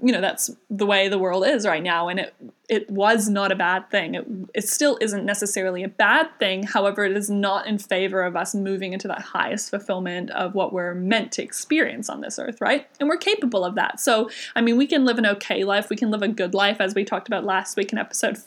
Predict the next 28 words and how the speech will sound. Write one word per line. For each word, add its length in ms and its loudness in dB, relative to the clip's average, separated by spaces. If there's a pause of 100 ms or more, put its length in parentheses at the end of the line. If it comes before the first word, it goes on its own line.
(220)
um, 280 -2
five 460 2
with 140 -6
Freya. 600 2 (460)
We 140 4
can 300 2
for 180 0
sure 400 2
live 160 2
an 140 -2
okay 300 0
or 80 0
good 220 0
life 240 0
if 100 -8
we 120 -2
want, 280 2
but 120 0
if 80 -6
we 80 0
want 160 -2
that 100 0
extraordinary 960 0
life, 240 -2
if 80 -6
we 100 -2
want 220 -2
that 220 0